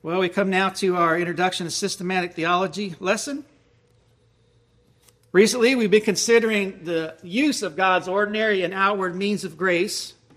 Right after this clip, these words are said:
with special emphasis on those primary means of the word, sacraments, and prayer. Today, we're going to conclude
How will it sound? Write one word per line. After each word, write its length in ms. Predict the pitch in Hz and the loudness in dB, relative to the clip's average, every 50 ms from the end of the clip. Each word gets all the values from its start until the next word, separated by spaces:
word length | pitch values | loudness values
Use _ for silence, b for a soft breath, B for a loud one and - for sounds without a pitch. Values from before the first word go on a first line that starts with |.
| _ | _
with 160 | - 156 156 | -12 -10 -10
special 460 | - - - 202 202 190 - 202 196 226 | -8 -2 0 2 2 2 0 -4 -4 -2
emphasis 600 | 240 254 214 220 - - - 175 165 165 - - | -2 -2 -2 -2 -4 -6 -6 -6 -6 -6 -6 -8
on 180 | 175 165 165 160 | -6 -6 -4 -4
those 180 | 160 170 - | -4 -4 -6
primary 580 | - - - 214 214 214 208 196 185 180 170 151 | -6 -2 0 2 2 4 4 2 2 2 2 0
means 360 | 156 160 160 160 160 151 143 | 0 -2 -4 -4 -4 -6 -8
of 80 | 151 131 | -8 -8
the 100 | 143 139 | -8 -6
word, 320 | 147 175 185 185 185 180 | -4 -2 -2 -2 -2 -4
sacraments, 560 | - 196 190 190 185 - 180 170 165 160 - | -4 -2 -2 -2 -2 -4 -8 -12 -12 -12 -14
and 100 | 151 139 | -14 -14
prayer. 480 | - - 180 175 156 135 123 120 127 - b b b b b b b b - | -10 -8 -6 -4 -4 -4 -4 -6 -8 -12 b b b b b b b b -14
Today, 420 | - 139 185 220 233 220 196 170 | -8 -2 0 2 4 4 4 4
we're 100 | 170 175 | 2 0
going 220 | 165 190 190 190 185 | -2 -2 -4 -4 -4
to 140 | - 185 175 | -6 -8 -10
conclude 800 | 170 - - 151 131 - - 247 285 277 214 175 165 165 165 165 | -10 -10 -14 -14 -14 -12 -8 -4 0 4 4 4 4 2 -2 -6